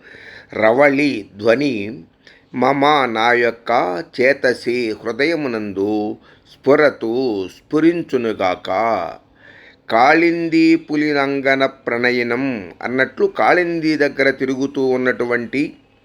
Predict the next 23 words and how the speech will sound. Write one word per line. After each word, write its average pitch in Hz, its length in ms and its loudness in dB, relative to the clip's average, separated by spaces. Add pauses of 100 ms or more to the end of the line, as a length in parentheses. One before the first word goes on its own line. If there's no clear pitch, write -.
(500)
ఆ 135 220 6
రాయంచల 156 680 2
కోతలే 143 640 -2
ఈయన 143 300 0
యొక్క 131 340 2 (360)
అందమైనటువంటి 143 1000 0
అందెల 135 380 2
శబ్దాన్ని 135 580 2
కూడా 123 360 2
కలిగిస్తున్నాయి 117 1080 0
అంటూ, 143 420 -4 (680)
ఆ 127 200 6
వాటినన్నిటికీ 127 840 0
కూడా 127 380 0
పోలికను 143 580 0
చూపించి, 123 560 -4
ఆ 151 240 4
మధురమైనటువంటి 139 1080 -2
ధ్వని 120 320 -2
నా 143 200 0
హృదయంలో 131 680 0
ఎల్లప్పుడూ 123 640 -2
కూడా 104 600 0